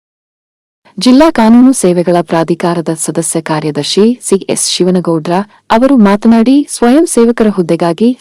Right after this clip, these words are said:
ಅರ್ಜಿ ಸಲ್ಲಿಸಲು ವಿವಿಧ ಕ್ಷೇತ್ರಗಳ ಆಸಕ್ತ ಅಭ್ಯರ್ಥಿಗಳು ನಿಗದಿತ ಸಮಯದೊಳಗೆ ಅರ್ಜಿ ಸಲ್ಲಿಸಬೇಕು. ಆಯ್ಕೆಯಾದ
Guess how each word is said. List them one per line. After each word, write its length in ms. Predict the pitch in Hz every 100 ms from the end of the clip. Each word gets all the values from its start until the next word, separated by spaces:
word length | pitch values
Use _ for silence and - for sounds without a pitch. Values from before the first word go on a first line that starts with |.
| -
ಅರ್ಜಿ 280 | 226 220 294
ಸಲ್ಲಿಸಲು 580 | 233 180 165 190 214 262 - 214
ವಿವಿಧ 280 | 247 269 285
ಕ್ಷೇತ್ರಗಳ 500 | - 233 220 214 220 -
ಆಸಕ್ತ 360 | 196 - 233 147
ಅಭ್ಯರ್ಥಿಗಳು 720 | 143 156 151 196 190 185 175 _ 202
ನಿಗದಿತ 420 | 233 262 254 240
ಸಮಯದೊಳಗೆ 680 | - 196 185 175 170 220
ಅರ್ಜಿ 400 | 233 - 180 240
ಸಲ್ಲಿಸಬೇಕು. 760 | 240 175 151 - 147 143 147 151 _ _ _ _ _ _ _ _ _ 190
ಆಯ್ಕೆಯಾದ 540 | 214 254 277 233